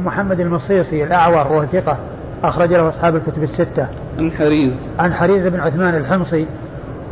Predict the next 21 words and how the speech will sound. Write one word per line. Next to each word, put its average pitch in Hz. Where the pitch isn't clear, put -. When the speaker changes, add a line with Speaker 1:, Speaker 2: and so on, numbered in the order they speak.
Speaker 1:
وهو 160
ثقة 175
أخرج 160
له 165
البخاري 175
وأصحاب 156
السنن. 156
Speaker 2:
حا-، 165
وحدثنا 170
عبيد 170
بن 160
أبي 160
الوزير. 151
Speaker 1:
عبيد 175
بن 185
أبي 175
الوزير 175
وهو 165
لا 196
يعرف 180
حاله، 156